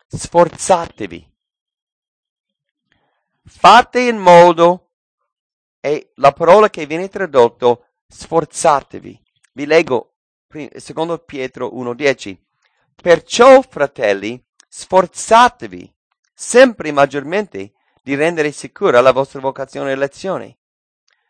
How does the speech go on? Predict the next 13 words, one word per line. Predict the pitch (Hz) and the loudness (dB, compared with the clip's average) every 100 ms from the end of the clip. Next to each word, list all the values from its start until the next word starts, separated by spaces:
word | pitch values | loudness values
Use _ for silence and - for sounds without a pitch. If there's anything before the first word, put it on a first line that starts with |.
| _ | _
perché | - 127 135 | -18 -16 -14
facendo | 123 135 131 127 | -12 -10 -8 -6
queste | 127 208 | -8 -8
cose | 185 120 143 147 | -6 -4 -4 -6
non | 127 147 | -6 -6
inciamperete | 156 127 120 107 104 139 | -6 -8 -4 -6 -6 -8
mai." | 185 113 92 _ _ _ _ _ - | -4 -4 -4 _ _ _ _ _ 2
Poi, | 262 220 110 - _ | 6 6 6 0 _
quel | _ 190 180 | _ 2 2
verbo | 180 247 233 156 | 6 6 6 2
"sforzatevi" | - 160 151 - 247 285 143 104 107 156 _ - | 0 -4 -4 4 4 4 -2 -12 -14 -14 _ -4
troviamo | 185 175 180 226 196 143 151 _ _ - | 0 2 4 6 6 4 2 _ _ -4
in | 151 147 | -4 -4